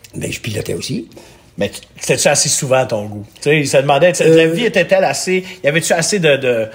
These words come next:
Speaker 2: comment je pourrais dire, de thrill dans cette vie-là ? Pour
Speaker 1: Ben, euh, j-, j-, disons que quand j'étais rendu dans ce, c'était pas mal half and half, mon affaire, mon, mon travail d'affaires.
Speaker 2: Ok.
Speaker 1: Il,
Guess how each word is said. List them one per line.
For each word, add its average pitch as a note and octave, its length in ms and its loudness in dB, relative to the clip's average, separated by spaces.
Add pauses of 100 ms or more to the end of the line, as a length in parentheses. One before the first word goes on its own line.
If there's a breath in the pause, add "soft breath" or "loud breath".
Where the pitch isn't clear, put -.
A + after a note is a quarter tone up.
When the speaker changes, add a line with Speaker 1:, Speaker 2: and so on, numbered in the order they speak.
(240 loud breath)
Speaker 2:
comment D3 100 -6
je - 60 -10
pourrais C#3 120 -4
dire, D#3 140 0
de C#3+ 100 4
thrill E3 580 0 (220 loud breath)
dans C3 120 -2
cette C3+ 200 -2
vie-là ? C3+ 500 -2 (840 loud breath)
Pour E3 140 0
Speaker 1:
Ben, F3+ 220 6
euh, E3 200 2
j-, C3+ 140 -10 (100)
j-, - 180 -16 (420)
disons D#3 300 0
que D#3 120 0
quand C#3+ 220 0
j'étais C3+ 220 0
rendu C3 240 -2
dans C3+ 100 2
ce, A2+ 340 -4
c'était - 160 -4
pas E3 120 2
mal F#3 180 0
half C#3+ 220 -2
and A#2 80 -2
half, C3+ 200 -2
mon B2 120 -2
affaire, A#2 320 -2
mon, G#2+ 240 -8
mon G#2+ 160 -10
travail D3+ 260 0
d'affaires. C#3+ 380 0 (180)
Speaker 2:
Ok. C#3+ 200 -4 (240)
Speaker 1:
Il, - 120 -8